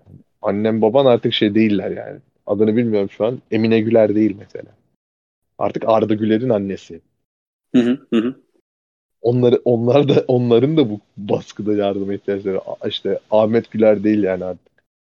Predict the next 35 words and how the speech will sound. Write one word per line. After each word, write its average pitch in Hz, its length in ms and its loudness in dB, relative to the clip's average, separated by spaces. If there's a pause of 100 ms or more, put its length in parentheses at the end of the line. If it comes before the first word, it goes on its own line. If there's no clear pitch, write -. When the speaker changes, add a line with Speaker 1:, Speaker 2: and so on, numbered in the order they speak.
(160)
Speaker 1:
Arda 104 280 2
Güler'in 104 380 2
babası. 92 460 -2 (920)
Speaker 2:
Bu 113 180 4
isimleri 180 280 4
Speaker 1:
Tüm 214 60 6
aile 95 120 8
Speaker 2:
uydurdun 143 300 0
mu 233 60 -6
Speaker 1:
biliyor. 202 160 0
Speaker 2:
yoksa 170 400 -6
bu 139 80 -2
isimler 170 440 -4 (360)
gerçekten 123 520 -2 (480)
Arda'nın 117 380 0
annesi 120 360 -2
ve 117 40 0
babasının 107 380 -8
isimleri 101 280 -14
mi? 104 80 -16 (840)
Speaker 1:
Uydurdum 143 560 2
ama 170 160 2
çok 151 180 -4
yakışmadı 113 460 -4
bana. 98 180 -12 (920)
Speaker 2:
Yani 113 260 2
özellikle 120 560 0 (120)
<laughs> - 100 -8 (300)
Emine 131 580 2 (120)
ismini 110 500 -8
ortaya 107 340 -4
koyman 147 220 -2
enteresan 123 440 -4
geldi. 101 220 -4
Neyse. 135 340 -6